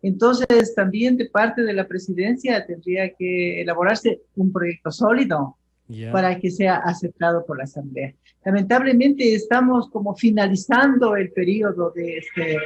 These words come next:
Speaker 1: de este gobierno, tanto legislativo como ejecutivo, y yo no sé si sea el momento adecuado.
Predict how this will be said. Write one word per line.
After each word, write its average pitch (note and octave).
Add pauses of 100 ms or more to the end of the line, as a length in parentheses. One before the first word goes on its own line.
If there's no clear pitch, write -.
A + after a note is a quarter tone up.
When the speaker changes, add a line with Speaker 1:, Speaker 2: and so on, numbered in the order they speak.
(140)
Speaker 1:
de F3
este F3+
gobierno, F#3+
tanto F#3+
legislativo E3
como D3+
ejecutivo, F#3+ (260)
y G3+
yo A3
no G#3
sé A3+
si G#3
sea G3+
el F#3
momento F#3
adecuado. D3+